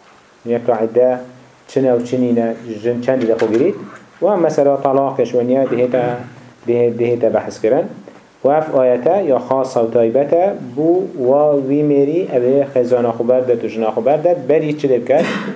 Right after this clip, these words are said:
بری بینید و بری جماعی گل کرد. اما هکی ایکی جنک ماره کرد.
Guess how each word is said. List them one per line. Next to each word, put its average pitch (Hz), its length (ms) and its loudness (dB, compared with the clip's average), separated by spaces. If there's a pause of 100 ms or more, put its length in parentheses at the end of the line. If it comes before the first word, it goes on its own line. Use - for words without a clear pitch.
(340)
بری 123 200 2
بینید 107 340 -2 (540)
و 95 40 -8
بری 123 200 0
جماعی 113 420 0
گل 98 240 -2
کرد. - 160 -10 (1040)
اما 147 260 0
هکی 127 280 -2
ایکی 170 640 0 (200)
جنک 139 300 -2
ماره 117 300 0
کرد. 101 240 -6